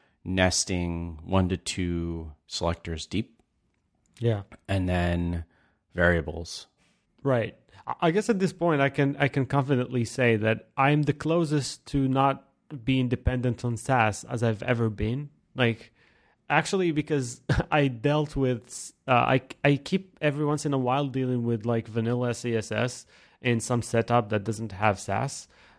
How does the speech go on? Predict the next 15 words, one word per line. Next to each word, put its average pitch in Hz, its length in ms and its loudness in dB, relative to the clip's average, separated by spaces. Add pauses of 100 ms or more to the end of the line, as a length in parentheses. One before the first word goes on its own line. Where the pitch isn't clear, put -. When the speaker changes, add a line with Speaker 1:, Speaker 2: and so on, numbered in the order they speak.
Speaker 2:
Uh, 113 440 2
I - 160 -4 (120)
forgot 165 380 2
when, 147 460 -2
when 139 120 -4
I 131 40 4
had 139 200 0
to 127 60 -10
do 123 180 0
that 120 240 0
last 123 400 -2
time, 110 540 -2 (560)
but 117 460 0 (360)
yeah, 117 360 4
it's, 131 340 -6